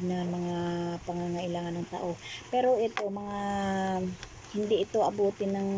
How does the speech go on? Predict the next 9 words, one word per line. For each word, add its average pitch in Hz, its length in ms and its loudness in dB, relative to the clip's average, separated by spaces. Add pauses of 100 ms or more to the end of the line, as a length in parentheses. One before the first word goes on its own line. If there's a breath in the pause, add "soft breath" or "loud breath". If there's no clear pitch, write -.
(1600 loud breath)
hindi 202 240 4
ito 196 160 4
abutin 190 480 4
ng 190 80 2
dalawang 185 480 4
buwan, 185 240 2
mauubos 180 720 0
na 175 80 -4
rin 175 160 -2